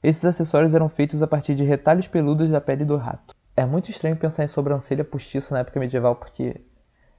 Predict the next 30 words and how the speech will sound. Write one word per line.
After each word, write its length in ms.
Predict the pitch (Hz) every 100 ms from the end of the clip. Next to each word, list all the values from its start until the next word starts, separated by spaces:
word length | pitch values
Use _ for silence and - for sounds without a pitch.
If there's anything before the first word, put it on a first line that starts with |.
| _ _
a 120 | 135
estética, 560 | 139 - 139 151 - 117
claro, 260 | 147 123
a 40 | 117
gente 120 | 113
tá 60 | 131
falando 240 | 131 127
de 60 | 127
mil 200 | 151 151
anos, 240 | 117 117
né? 160 | 120 -
Eu 400 | 139 127 127 127 _
tô 80 | 127
falando 240 | 120 131
mais 200 | 123 131
aqui 240 | 135 - 131
do 200 | 135 135
final 320 | - 143 139
do 80 | 143
período 220 | 139 135
medieval, 400 | 135 131 123 123
da 120 | 127
Baixa 260 | 110 123 -
Idade 240 | 127 123
Média. 300 | 120 117 139 - -
E 160 | 131
as 120 | 123
pessoas 720 | - 131 - 160 151 123 - - _ _ _ _ _ _
não 220 | 139 160 190
tinham 560 | - 180 185 135 127